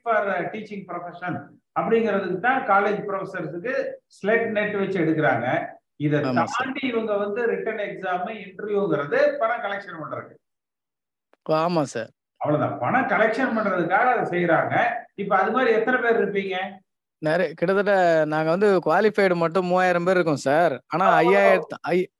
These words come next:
Speaker 2: ஐயாயிரம் பேர் வேலை பாக்குறோம் சார்.
Speaker 1: சார், இல்ல,
Speaker 2: ஆ,
Speaker 1: அது
Speaker 2: இப்ப நிறைய பேர் இறந்துட்டாங்க சார்.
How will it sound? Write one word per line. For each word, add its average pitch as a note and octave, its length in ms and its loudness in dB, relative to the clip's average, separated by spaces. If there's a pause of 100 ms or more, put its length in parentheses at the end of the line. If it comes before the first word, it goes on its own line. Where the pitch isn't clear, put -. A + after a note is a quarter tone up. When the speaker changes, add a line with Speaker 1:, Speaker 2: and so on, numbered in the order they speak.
(120)
Speaker 2:
ஐயாயிரம் F#3 520 2
பேர் G3+ 120 2
வேலை F3+ 200 4
பாக்குறோம் D3 300 0
சார். C3 480 0 (340)
Speaker 1:
சார், D#3 220 2
இல்ல, G#3+ 140 2
Speaker 2:
ஆ, D#3 300 2
Speaker 1:
அது D#3 220 -2
Speaker 2:
இப்ப E3 220 -2
நிறைய F3 280 2
பேர் A3+ 120 6
இறந்துட்டாங்க F#3 560 2
சார். B2 260 -6